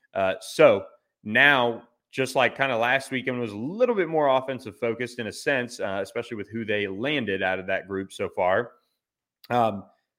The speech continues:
this group is more, uh, defensive focused, and it is, uh, pretty much, uh, yes, it is all in the secondary, uh, this weekend. So it is gonna be very busy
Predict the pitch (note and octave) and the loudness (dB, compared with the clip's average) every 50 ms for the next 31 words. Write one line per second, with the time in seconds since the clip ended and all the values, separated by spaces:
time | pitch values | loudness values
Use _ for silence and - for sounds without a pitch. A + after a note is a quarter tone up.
0 | _ _ - G#2+ C#3+ F3 F#3+ - - - D3 C#3+ D3 D3+ D3 - - C3 B2+ A#2 | _ _ -4 0 2 2 2 0 -2 0 2 2 2 2 -2 -6 -4 -4 -4 -4
1 | A2 A#2+ A#2+ B2 B2 B2 B2+ B2+ B2+ - _ _ _ - A#2 A2+ A2+ - - A2 | -4 -4 -2 0 0 0 -2 -4 -8 -14 _ _ _ -2 0 0 0 0 -4 -6
2 | - - C#3 C3 B2+ C3 A#2+ A2 - G#2+ F#2 - - G2 F2+ E2+ - F2 E2+ - | -6 -4 -4 -2 -2 -2 -4 -4 -4 -10 -10 -6 -6 -6 -6 -6 -6 -8 -8 -10
3 | - _ - A#2+ A2 A2 G#2+ G#2+ G#2 G#2 - - - _ _ _ _ _ _ _ | -12 _ -6 -4 -2 -2 -2 -2 -4 -4 -8 -10 -10 _ _ _ _ _ _ _
4 | - A#2+ A#2 A2+ A2+ A2+ A2+ A2+ G#2 G#2 G2 - - - _ - G#2+ G2+ F#2+ F#2 | -6 -4 -4 -2 -2 -2 -4 -4 -4 -6 -10 -14 -18 -18 _ -6 -4 -2 -2 -2
5 | - - - - - - G3 G#3+ A#3 G3 C3 G#2+ A2+ A#2+ A2+ G#2 G#2 - - - | -4 -8 -20 -6 0 0 0 2 0 -2 -2 0 2 4 2 2 0 -4 -12 -18
6 | - _ - G#2+ G#2+ G#2 G#2 A#2 B2+ A2 D#2+ - - - - - A2 G#2 G2+ F#2 | -12 _ -2 0 0 0 0 0 0 0 0 -2 -8 -14 -8 -6 -4 -4 -4 -4
7 | G2 - - _ _ _ _ _ _ - C#3 C#3+ D3 D3+ D3+ D3+ D3+ D#3 D3+ D3+ | -6 -12 -16 _ _ _ _ _ _ -4 -2 0 2 4 4 4 4 2 0 -4
8 | - - _ _ _ - B2+ B2 B2+ B2+ A#2 - - B2 A#2 A2+ - A#2+ A#2 A2+ | -14 -20 _ _ _ -4 -2 -2 -2 -2 -4 -2 0 0 0 0 0 -2 0 2
9 | A2+ A2+ A2 G#2+ G#2+ G#2 G#2+ - - _ _ _ _ - G2+ G2 G2+ G2+ A2 A2 | 2 4 2 2 0 -2 -6 -12 -20 _ _ _ _ -4 -2 -2 -2 -2 -4 -6
10 | - - - G#2 G2+ A2 C#3 E3 C#3+ - D3+ C#3 C#3 B2+ - - A#2 G#2+ G#2 G2+ | -6 -6 -8 -10 -6 -4 -2 -2 0 2 4 4 2 2 -2 -4 -2 -2 -2 -4
11 | G2 A2 G#2+ G2+ G#2 G2 F#2+ F2 G#2 A#2 B2 C#3 D3+ D3 C3 G#2 B2 B2 B2 A#2+ | -2 -4 -4 -2 -2 -4 -4 -2 0 2 2 4 2 0 -2 -2 -2 -2 -2 -2
12 | B2 A#2 A2+ A2 A#2 - | -4 -4 -4 -6 -10 -16